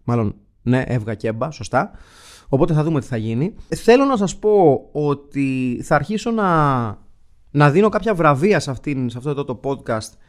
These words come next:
και το βραβείο το οποίο θέλω να δώσω σήμερα είναι το βραβείο Κορφαίου Υπαλλήλου. Είναι μια ιστορία που, εντάξει, με, με, δεν την πρόλαβα στο προηγούμενο podcast γιατί δεν είχε βγει κιόλας, δεν έχει κυκλοφορήσει. Πριν από κάνα τεσσάρι μέρες κυκλοφόρησε.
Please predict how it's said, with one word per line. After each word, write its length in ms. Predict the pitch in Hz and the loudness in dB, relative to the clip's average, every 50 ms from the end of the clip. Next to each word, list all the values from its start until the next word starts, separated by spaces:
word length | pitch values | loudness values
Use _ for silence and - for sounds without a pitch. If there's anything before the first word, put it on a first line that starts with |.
| _ _ _ _ _ | _ _ _ _ _
και 140 | - 170 160 | 0 0 0
το 160 | 160 170 156 | 2 2 0
βραβείο 380 | 135 143 147 147 139 185 226 226 | 2 2 0 0 0 -2 -2 -2
το 80 | 190 | -2
οποίο 200 | 180 151 208 208 | -4 -2 -2 -4
θέλω 180 | 196 208 208 208 | -2 -2 -2 -2
να 140 | 202 180 165 | 0 0 0
δώσω 200 | 170 190 180 170 | -2 -2 -4 -6
σήμερα 440 | - - 190 190 185 170 151 139 - | -4 -4 -4 -2 0 0 0 0 -2
είναι 420 | - 170 185 180 170 147 123 - - _ _ _ _ _ _ _ - - - - - - - | -2 -4 -2 -2 0 -2 -2 -4 -6 _ _ _ _ _ _ _ -12 -12 -12 -12 -14 -12 -6
το 120 | - 165 147 | 0 2 2
βραβείο 420 | 135 143 143 135 131 180 208 196 | 4 4 2 2 2 2 2 2
Κορφαίου 580 | 202 - - - 147 135 110 - 196 202 202 190 | 0 -4 -2 0 0 2 4 4 4 4 4 2
Υπαλλήλου. 640 | 170 - 147 135 131 131 135 131 131 135 156 185 - - - - _ _ _ _ _ - | 2 2 0 -2 0 0 -2 -2 -2 -2 -4 -6 -8 -12 -20 -20 _ _ _ _ _ -4
Είναι 200 | - 185 185 196 | -2 0 0 0
μια 140 | 185 190 202 | 0 0 -2
ιστορία 520 | 202 - - 170 160 165 180 190 180 170 | -2 -2 0 2 2 2 2 2 0 -2
που, 1040 | 175 156 156 151 143 139 135 131 127 127 127 123 117 110 107 104 92 - - - - - - - - - - - - - | -4 -4 -4 -2 -2 -2 -2 -2 -4 -4 -4 -4 -4 -4 -4 -6 -8 -10 -14 -16 -18 -20 -20 -18 -18 -18 -20 -20 -20 -20
εντάξει, 360 | - - 147 160 160 - - 147 | -14 -4 0 0 0 0 0 -2
με, 120 | 147 131 - | -2 -2 -4
με, 300 | - 139 143 143 127 - - 120 _ _ _ - | -10 -8 -6 -6 -6 -6 -10 -20 _ _ _ -10
δεν 220 | - 139 165 185 | -4 -2 0 0
την 100 | 170 180 | 0 0
πρόλαβα 300 | 156 175 180 170 160 143 | 2 2 4 4 4 2
στο 100 | 123 127 | 2 -2
προηγούμενο 400 | 120 123 123 127 131 123 120 113 113 | -6 -6 -6 -6 -6 -6 -8 -8 -6
podcast 300 | 123 123 - - 123 110 | -6 -6 -6 -6 -10 -8
γιατί 220 | 117 123 104 123 | -10 -10 -10 -10
δεν 140 | 127 123 135 | -10 -8 -8
είχε 140 | 139 143 143 | -8 -8 -8
βγει 180 | 113 113 123 117 | -8 -8 -8 -8
κιόλας, 520 | 107 107 101 98 101 117 143 - - - _ _ _ _ _ | -6 -6 -6 -6 -6 -8 -10 -14 -18 -20 _ _ _ _ _
δεν 100 | - 123 | -4 -4
έχει 40 | 127 | -4
κυκλοφορήσει. 680 | 123 - - 120 101 107 101 101 101 - - 135 151 - - - - - - - - - - | -4 -6 -10 -10 -8 -6 -8 -8 -8 -10 -10 -12 -12 -14 -16 -20 -20 -20 -20 -20 -20 -20 -14
Πριν 120 | - 131 131 | -8 -8 -6
από 100 | 123 127 | -6 -4
κάνα 180 | - 120 120 | -4 -4 -6
τεσσάρι 280 | 110 101 - 143 131 120 | -6 -6 -4 -4 -4 -2
μέρες 280 | 120 127 127 110 107 | -2 -2 -4 -4 -6
κυκλοφόρησε. 600 | - - 107 104 - 101 98 98 98 - - 147 | -10 -12 -14 -14 -12 -10 -12 -12 -12 -14 -16 -16